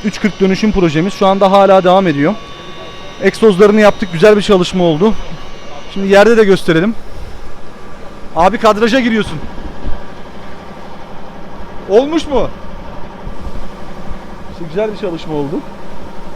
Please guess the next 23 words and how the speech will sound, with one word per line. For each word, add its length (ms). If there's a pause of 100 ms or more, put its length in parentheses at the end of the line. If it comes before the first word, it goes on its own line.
(360)
Dört 220
çıkış, 300
dördü 180 (100)
birden 160
aktif. 260 (720)
Beğendin 300
mi 80
abi? 180 (960)
Gösterelim 420
mi 60
seni? 180
Alalım 280
mı 80
kadraja? 440 (680)
Arkadaşlar 500
güzel 280
bir 60 (100)
proje 220
oldu. 260 (260)
Sahibine 280
hayırlı 280
uğurlu 160
olsun. 280